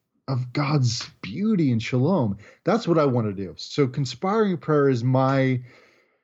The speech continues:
sort of reimagining prayer. For some, it won't be reimagining. It might be just a reorientation. But conspiring, to conspire, comes from the Latin conspirare,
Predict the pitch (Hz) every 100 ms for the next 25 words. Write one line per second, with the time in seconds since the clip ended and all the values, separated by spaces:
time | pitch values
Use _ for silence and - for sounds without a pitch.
0 | - - - 151 123 104 95 - _ -
1 | 117 147 120 117 123 127 123 123 120 120
2 | 127 123 120 120 - _ _ _ _ _
3 | _ - 175 - 185 185 156 151 139 147
4 | 139 143 135 135 127 131 127 117 120 120
5 | 107 120 120 104 107 120 117 113 110 131
6 | 127 - 127 123 123 - _ - 151 147
7 | _ _ _ - 151 - 185 202 226 175
8 | 147 139 151 151 135 - 170 208 147 131
9 | 160 - - 214 165 - - 127 123 127
10 | 120 113 117 117 117 110 - 139 120 120
11 | - 127 120 98 92 98 113 277